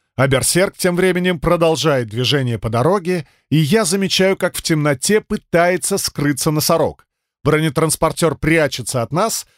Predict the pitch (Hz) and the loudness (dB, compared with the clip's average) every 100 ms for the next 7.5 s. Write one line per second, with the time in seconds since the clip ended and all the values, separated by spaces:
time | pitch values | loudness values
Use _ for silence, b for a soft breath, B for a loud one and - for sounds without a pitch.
0 | _ _ 185 277 277 247 220 - 160 151 | _ _ 0 2 2 0 -2 -2 0 2
1 | 131 135 117 127 170 247 190 233 165 131 | 2 0 0 -2 0 0 0 0 0 0
2 | 120 151 165 135 110 - 123 107 - _ | 0 0 0 0 0 -2 -2 -2 -4 _
3 | - - 131 135 139 120 123 123 185 196 | -6 -2 0 2 2 0 0 2 2 2
4 | 185 170 131 _ _ - 170 147 104 73 | 0 0 -4 _ _ -2 0 0 -2 -8
5 | _ _ _ _ _ _ - - 143 156 | _ _ _ _ _ _ -6 -2 2 2
6 | 151 151 160 151 147 123 135 101 143 135 | 0 0 0 2 0 -2 -4 0 0 0
7 | 123 127 202 196 180 | -2 0 0 0 -2